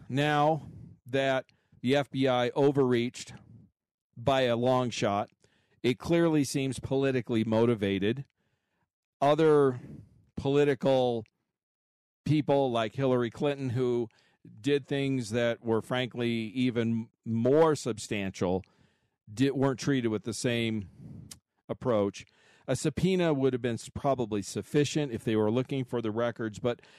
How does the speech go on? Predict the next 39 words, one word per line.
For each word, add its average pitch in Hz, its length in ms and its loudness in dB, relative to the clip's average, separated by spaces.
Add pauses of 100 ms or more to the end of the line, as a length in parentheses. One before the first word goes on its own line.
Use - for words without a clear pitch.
(120)
what 147 260 0
really, 170 640 0
really 143 440 2
boils 120 400 0
down 123 280 -2
to 123 160 -2
where 113 120 2
I 107 60 -2
think 123 180 -10
they 110 120 -4
really, 113 360 -2
you 107 80 -6
know, 95 100 -6
well, 107 200 0
two 160 200 2
things 117 240 -6
where 110 120 0
I 104 40 -2
think 107 200 -6
they 101 100 -4
dropped 104 300 -2
the - 60 -6
ball 104 420 0 (120)
big 123 200 -2
time 131 340 -2 (640)
is 123 640 -2 (720)
justice 175 480 -2
is 120 140 -4
supposed 127 420 -4
to 127 80 -2
be, 110 140 -14
supposed 151 680 -2
to 156 60 -8
be 127 140 -4
blind, 113 640 -4 (560)
and 120 520 -2
it's 131 280 -4
not 127 400 0
being 110 440 0